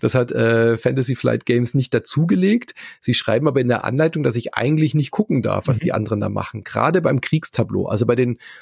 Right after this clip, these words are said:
Speaker 1: bei den anderen Tableaus ist es nicht so gravierend, aber beim Kriegstableau wär's tatsächlich nicht schlecht irgendwie,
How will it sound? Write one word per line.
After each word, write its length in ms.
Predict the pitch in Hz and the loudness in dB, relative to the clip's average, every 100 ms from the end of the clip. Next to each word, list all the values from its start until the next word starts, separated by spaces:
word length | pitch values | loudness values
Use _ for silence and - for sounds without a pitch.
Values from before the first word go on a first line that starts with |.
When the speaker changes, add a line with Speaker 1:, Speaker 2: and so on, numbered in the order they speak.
| _ _ | _ _
Speaker 1:
bei 80 | 123 | -2
den 120 | 127 123 | 0 0
anderen 220 | 175 196 | 0 2
Tableaus 380 | 175 160 175 - | 2 2 0 0
ist 140 | 151 | -2
es 120 | 147 | 0
nicht 200 | 165 156 | 0 0
so 200 | 160 143 | 0 0
gravierend, 560 | 127 120 104 120 214 220 | 0 -2 0 0 0 2
aber 160 | 135 | 2
beim 160 | 127 123 | 2 -2
Kriegstableau 640 | - 185 - 190 160 160 | -2 -4 -2 -2 2 2
wär's 200 | 131 143 | 2 0
tatsächlich 500 | - 139 147 143 156 | 0 -2 0 0 -2
nicht 180 | 151 - | -2 -2
schlecht 320 | 131 151 - | 0 0 -2
irgendwie, 600 | - 135 147 139 139 139 | -2 0 2 2 2 2